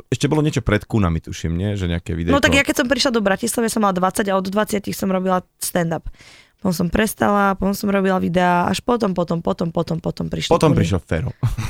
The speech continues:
Speaker 1: <laughs> A potom prišiel
Speaker 2: Wow! Áno, potom prišiel Fero.
Speaker 1: Vy obidvaja máte vlastne také svoje alter ega, ktoré sú postavené na takých dosť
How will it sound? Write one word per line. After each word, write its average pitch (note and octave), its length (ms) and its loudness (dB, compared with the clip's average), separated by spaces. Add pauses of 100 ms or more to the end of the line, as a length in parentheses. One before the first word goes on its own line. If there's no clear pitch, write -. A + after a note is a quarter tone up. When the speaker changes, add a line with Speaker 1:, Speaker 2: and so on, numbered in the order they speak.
(140)
Speaker 1:
<laughs> G3 500 -4
A F#3 80 2
potom G#3 240 4
prišiel E3+ 400 4 (480)
Speaker 2:
Wow! A3+ 1300 6 (540)
Áno, F#3+ 440 2
potom B3+ 260 0
prišiel F3 320 -2
Fero. D#3 280 -2 (200)
Speaker 1:
Vy B2 180 4
obidvaja F#3+ 340 4
máte F3 220 4
vlastne D#3+ 220 2
také D#3+ 300 2
svoje D3+ 280 4
alter C3+ 520 4
ega, A#2 380 6
ktoré B2 280 2
sú G#2+ 340 2
postavené G#2+ 440 2
na G#2 100 4
takých G2+ 340 -2
dosť A#2 460 0